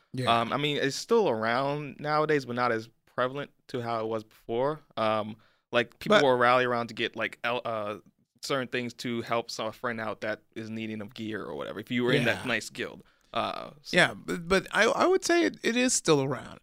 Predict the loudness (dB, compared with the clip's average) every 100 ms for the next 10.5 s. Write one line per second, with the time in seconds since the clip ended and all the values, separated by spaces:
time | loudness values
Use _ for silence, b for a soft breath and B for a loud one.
0 | -4 -2 0 2 2 0 0 0 2 0
1 | 0 -4 -6 -6 -8 -4 -2 -2 -4 -4
2 | -8 -6 -6 -2 0 -2 -4 -2 -2 -4
3 | -8 -6 -6 -6 -8 -12 b b b b
4 | _ _ _ _ _ _ 2 4 4 0
5 | -4 -6 -4 2 6 6 4 2 4 4
6 | 4 6 6 4 4 2 0 -8 -6 -4
7 | 0 0 0 -2 -4 -8 -2 0 0 -4
8 | -6 -4 -2 -2 -4 -6 -10 -8 -4 -4
9 | -2 -4 -2 -4 -6 -8 -6 -6 -6 -6
10 | 0 0 0 -4